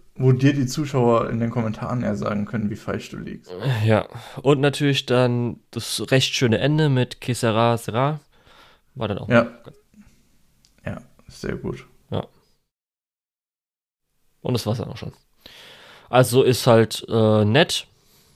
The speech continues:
Speaker 2: aber ja, ist jetzt nichts Besonderes und grad dafür, für die Ästhetik und den Aufwand, hätte man, hätte vielleicht Takahata das in andere Dinge, äh
Speaker 1: Mhm.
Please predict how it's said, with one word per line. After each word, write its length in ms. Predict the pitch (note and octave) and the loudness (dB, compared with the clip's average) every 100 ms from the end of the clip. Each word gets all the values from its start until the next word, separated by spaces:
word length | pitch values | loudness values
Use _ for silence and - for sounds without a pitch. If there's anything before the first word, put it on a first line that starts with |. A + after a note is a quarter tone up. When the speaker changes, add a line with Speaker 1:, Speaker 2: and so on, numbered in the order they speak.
| _ _ _ | _ _ _
Speaker 2:
aber 920 | - A2 A2 A2 A2 A2 G#2+ G#2 G2+ - | 2 4 6 6 6 8 6 4 0 -6
ja, 300 | - F#2 - A2+ | -12 -10 -10 -12
ist 140 | G#2+ - | -10 -8
jetzt 200 | G2 - | -8 -6
nichts 220 | G2+ - | -8 -8
Besonderes 640 | F2+ G#2 G#2 G#2 G#2 - | -2 0 2 2 0 -2
und 140 | F#2+ | -10
grad 440 | - G2+ G2+ - - | -6 -2 -2 -2 -10
dafür, 500 | F#2+ F#2+ - - G2+ | -4 -4 -4 -4 -2
für 140 | - F#2+ | -2 -6
die 160 | G2+ | -4
Ästhetik 600 | G2 - G#2 G2+ - G2 | -4 -4 -6 -6 -6 -6
und 260 | F#2+ F#2+ F#2+ | -4 -4 -4
den 120 | G2+ | -4
Aufwand, 640 | - G#2+ - A2+ G#2+ G#2 - _ - - - - - - - _ _ - - | 0 -2 0 2 2 2 -6 _ -20 -20 -20 -20 -20 -20 -20 _ _ -20 -16
hätte 320 | A2 - C3 | -10 -6 -4
man, 100 | G2 | -2
hätte 180 | A2+ G2+ | -2 -4
vielleicht 480 | F#2+ G#2+ G#2+ - - | 0 2 2 -2 -4
Takahata 520 | A2+ A2 A2 G#2+ G2+ | -2 0 0 0 -2
das 180 | F#2+ - | -4 -4
in 60 | |
andere 300 | - G#2 G2+ | -4 -2 -4
Dinge, 300 | F#2 G2 F#2+ - _ - - | -4 -4 -6 -8 _ -20 -10
äh 340 | G#2 G2 G2 G2+ - - | -6 -4 -6 -8 -10 0
Speaker 1:
Mhm. 400 | C3+ C#3 D#3 | 4 4 2